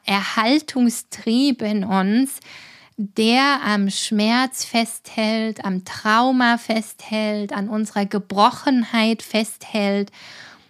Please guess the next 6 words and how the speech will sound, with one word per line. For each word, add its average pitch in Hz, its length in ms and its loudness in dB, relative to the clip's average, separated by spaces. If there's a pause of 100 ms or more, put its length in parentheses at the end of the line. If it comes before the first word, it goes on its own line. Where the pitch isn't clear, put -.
(120)
Und 220 340 -2
Gott 254 380 0 (540)
arbeitet 240 720 2
sozusagen 202 720 -2
im 202 100 0
Moment 202 580 -2